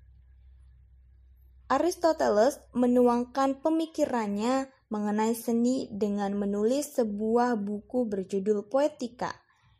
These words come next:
Ia mengemukakan bahwa pengetahuan dibangun dari pengamatan dan penglihatan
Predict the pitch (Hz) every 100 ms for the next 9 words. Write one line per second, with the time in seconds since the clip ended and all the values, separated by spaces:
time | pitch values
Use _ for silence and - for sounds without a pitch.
0 | _ _ _ _ 226 226 202 214 262 269
1 | 262 233 220 220 214 202 202 - 247 254
2 | 208 196 202 208 196 - 320 311 302 269
3 | 254 240 240 269 247 214 202 208 208 233
4 | 233 202 202 233 226 269 269 254 247 247
5 | 247 254 262 220 208 202 214 - 277 269
6 | 247 220 - 185 240 320